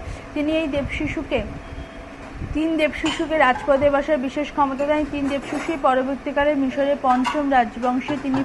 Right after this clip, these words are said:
ফেরাও হন। প্রশ্ন চার, গ্রিক রোমান পৌরকাহিনী, পৌরাণিক কাহিনী বা মিথের পরিচয় দাও।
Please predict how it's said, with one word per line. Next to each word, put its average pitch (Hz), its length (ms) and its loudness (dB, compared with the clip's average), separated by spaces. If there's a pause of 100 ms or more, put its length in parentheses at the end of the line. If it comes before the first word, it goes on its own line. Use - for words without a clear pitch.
ফেরাও 240 360 6
হন। 240 200 2 (960)
প্রশ্ন 330 400 2 (120)
চার, 254 320 8
গ্রিক 302 380 -2
রোমান 302 360 4
পৌরকাহিনী, 294 760 4
পৌরাণিক 277 480 4
কাহিনী 294 280 0
বা 294 140 4
মিথের 269 460 0
পরিচয় 247 380 0
দাও। 214 240 4